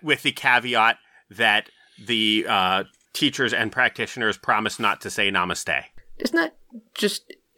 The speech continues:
Speaker 2: I don't know if it
Speaker 1: Just means peace, but don't tell them that
Speaker 2: <laughs>
Speaker 1: because it is a religious chant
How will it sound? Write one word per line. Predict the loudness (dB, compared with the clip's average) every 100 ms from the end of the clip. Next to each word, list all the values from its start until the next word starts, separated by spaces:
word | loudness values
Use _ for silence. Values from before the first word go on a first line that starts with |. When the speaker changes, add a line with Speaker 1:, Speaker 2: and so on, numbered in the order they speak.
| -18 -16 -16 -8 -2
Speaker 2:
I |
don't | 0
know | 0
if | -2
it | -8 -2
Speaker 1:
Just | -2 0
means | 0 -2
peace, | 2 2 2 0 -4 -6 0
but | 0 -2 _ _ -2
don't | 0 0 -2
tell | 0 4
them | 4 4
that | 4 4 2 -4 -6
Speaker 2:
<laughs> | -2
Speaker 1:
because | 0 2 2 0 0
it | 0 0
is | -2 -2 0
a | 2 2
religious | 2 0 2 0 2 -2 -2
chant | 0 4 4 2